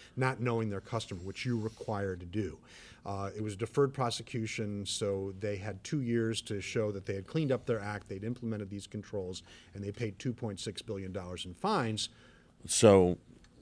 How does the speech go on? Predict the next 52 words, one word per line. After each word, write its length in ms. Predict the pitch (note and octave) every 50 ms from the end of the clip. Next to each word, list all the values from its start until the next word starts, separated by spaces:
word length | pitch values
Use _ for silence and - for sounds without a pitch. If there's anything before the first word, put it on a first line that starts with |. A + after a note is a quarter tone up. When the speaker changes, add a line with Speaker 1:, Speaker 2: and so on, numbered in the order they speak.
| -
Speaker 2:
so 160 | G2 - A#2 G#2+
it 40 |
was 140 | G2+ F#2 -
a 260 | F#2+ F#2+ F2+ E2+ E2
significant 540 | D#2+ - F#2+ F2 E2 G#2+ G2 - E2+ F2 F2
amount 220 | E2+ E2+ E2+ D#2+ D#2+
of 80 | D#2+
money 220 | F#2 G2 F#2+ D#2 D#2
for 160 | - D#2+ D2+
you 200 | D2+ E2 D#2+ D#2
and 80 | D2+
me. 220 | D#2+ F2+ D2 - - -
Speaker 1:
It 20 | C#3
was 140 | C#3+ C#3 C#3
a 60 | C#3
significant 540 | - F3 E3 F#3+ G3+ E3+ F3 F3+ F3 D#3+ D3+
amount 380 | C#3 C#3 C#3 D#3 D3 C#3+ C3+
of 60 | A#2+
money 240 | C3 C3 C3 C3 B2
for 120 | - - B2
you 160 | A#2+ A#2+ A2+
and 80 | A2
me. 140 | A2+ A2+ A2+
For 160 | A2 - C3
J 160 | A2 C3+ C#3 C3+
P 140 | - C#3
Morgan 280 | C3 A#2+ A#2 G#2+ A2 G#2+
Chase, 300 | - - G#2+ G2+ F#2+ -
it's 140 | G2 - G#2+
about 240 | F#2+ G2 F#2+ - -
ten 180 | - A2+ F#2+
days' 260 | F2 F2 E2+ E2+ -
worth 160 | G#2 F2+ - F#2
of 80 | E2+
revenue. 340 | E2 E2 E2 D#2 C#2+ C2+ C2+ - - - - - - -
Um, 380 | - F#2+ F#2 F#2 F#2 F2 F#2 -
nonetheless, 640 | E3+ G#3 A#3 G3+ D#3+ E3 F#3+ D#3 A#2 A#2 A#2+ - -
two 160 | - - F3+
point 240 | - F3+ D#3 C3 -
six 200 | D3+ C3+ - -
billion 360 | - C3+ C3 B2 A#2 A2 G2+
dollars 600 | A2+ G#2+ G#2+ G#2+ G2+ F#2+ F#2 F#2 F2+ F#2 A2 G2+
Speaker 2:
Mm. 140 | D2+ C#2 C#2+ - - - -
Speaker 1:
was 180 | A2 A2 - A#2
money 360 | A2+ A2+ A2+ A2+ A2+ A2+ A2
that, 400 | F#2 G2 G#2 G2 G2+ G2 F#2 F#2 - -
um, 460 | F#2+ G2 F#2+ F#2+ F#2 F#2 F#2 F#2+ G#2 - -
went 280 | A#2+ B2 A#2+ A2+ - -
toward, 380 | - A2+ A2 G#2 G#2 G2 F#2+ - - - -
toward 200 | - B2 A#2 F#2
victims. 560 | G#2 A#2+ - - F#2 - - - - - - - G#2+
Um, 480 | G#2 G2 F#2 F2+ F#2 F2 F#2 F#2+ F#2